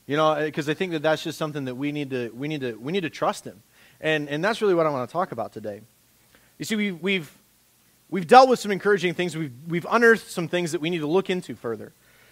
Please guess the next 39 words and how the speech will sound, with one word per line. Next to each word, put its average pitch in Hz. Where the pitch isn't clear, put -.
From 214
Joseph, 226
we've 196
learned 214
about 185
temptation. 226
We've 160
learned 180
about 151
God's 135
goodness. 226
We've 147
learned 147
about 127
forgiveness, 214
even 190
when 170
it's 135
hard. 214
And 196
today 254
we're 254
gonna, 226
we 196
need 226
to 185
tackle 196
one 185
last 175
thing. 254
And 165
so 220
I, 196
I 190
wanna 269
give 240
you 233
just 208
a, 160